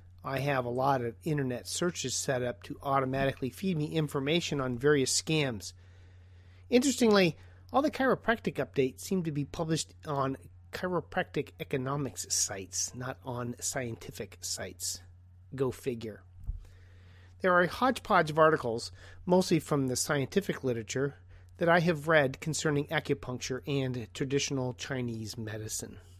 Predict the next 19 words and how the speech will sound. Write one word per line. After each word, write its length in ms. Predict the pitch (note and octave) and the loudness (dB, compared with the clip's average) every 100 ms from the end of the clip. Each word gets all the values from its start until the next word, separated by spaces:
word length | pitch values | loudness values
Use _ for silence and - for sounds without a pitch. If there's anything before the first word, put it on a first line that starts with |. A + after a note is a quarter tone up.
| - - - - - - - - - - - - - | -20 -20 -20 -20 -20 -20 -20 -20 -20 -20 -20 -20 -6
First 340 | G3+ F#3 - | 0 0 2
up, 220 | D#3 C#3 - - | 2 2 -2 -12
Tooth 180 | - - | -10 -6
Fairy 320 | - D#3 D3+ | 0 2 2
Science 500 | - C#3+ C#3+ C3+ - | 0 0 2 0 -4
and 140 | D#3 C3 | -6 -6
the 40 | |
Constitution. 880 | - B2+ A#2+ - G#2+ - B2 - A2 - - - - - - - - - - - - - - | -6 -8 -8 -10 -10 -6 -6 -6 -10 -16 -20 -20 -20 -20 -20 -20 -20 -20 -20 -20 -20 -20 -6
Harriet 320 | - C4 F#3 | 2 6 6
Hall 580 | - F3 F3 D#3+ C#3+ D3 - - | 6 6 10 10 10 6 -4 -4
coined 300 | E3 D3 D3 | 0 2 2
the 180 | C3+ | 0
term 400 | C3+ - C3 C3 A#2+ | -2 -2 -2 -2 -6
tooth 260 | - F3 - - | -4 -4 -4 -4
fairy 300 | D3+ C3 B2 | -2 0 0
science, 640 | - B2+ B2 G2+ G#2 - | -2 -4 -6 -8 -12 -6
which 180 | C#3+ D3 | -4 -2
is, 140 | C3 | -4
quote, 320 | - F#3+ - | 2 2 2